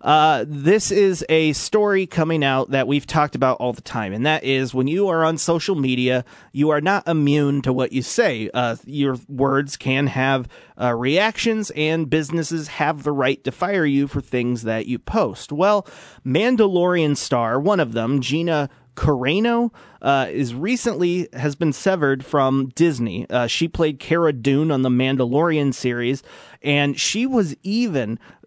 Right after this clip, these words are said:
just a couple months ago, they announced a spin-off series. Like, she was going to have her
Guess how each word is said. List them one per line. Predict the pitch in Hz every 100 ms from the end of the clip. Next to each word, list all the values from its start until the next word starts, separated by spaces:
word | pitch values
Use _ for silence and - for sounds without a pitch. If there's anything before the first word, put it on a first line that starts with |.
| 117 131
just | 190 196
a | 208
couple | - 208 233 214
months | 165 202 -
ago, | 196 139 120 117
they | 123 175
announced | 220 214 202 - 165
a |
spin-off | 156 - - 147 160 165 143
series. | - 156 151 113 87 -
Like, | 139 131
she | - - 220
was | 247 185
going | 196 190
to | 170
have | 165 151
her | 135